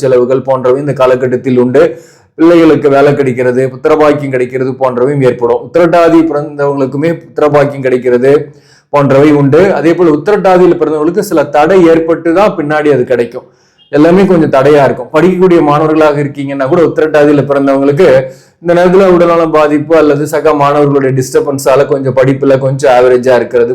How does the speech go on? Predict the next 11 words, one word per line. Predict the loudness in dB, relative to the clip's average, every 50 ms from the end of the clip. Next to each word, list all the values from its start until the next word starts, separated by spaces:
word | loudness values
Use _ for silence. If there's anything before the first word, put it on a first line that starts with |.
| -4
போன்றவை | -4 -4 -2 0 0 0 2 2 0 0
ஏற்படும். | -2 -2 -2 0 2 2 0 -2 -6 -14 -20 -20 -20 _ _ _
கூடுதல் | 2 2 4 4 2 2 2 2
கான்சன்ட்ரேஷன் | 0 0 -2 -4 -4 -2 -2 -2 -2 -4 -8 -6 -4
போட்டு | -4 -2 -2 -2 -2
நீங்க | -2 -2 -4 -2
படிக்கணும். | -2 -2 -2 -4 -4 -8 -8 -6 -8
மத்தபடி | -4 -2 -2 0 2 2 4 4
ரேவதி | 4 4 4 4 4 2 2
நட்சத்திரம் | 0 -4 -4 -4 -4 -2 0 0 2 0 0 -2 -8 -18 _ _ _ _ _ _
புரட்டாதியில | 0 0 2 2 2 4 4 2 2 0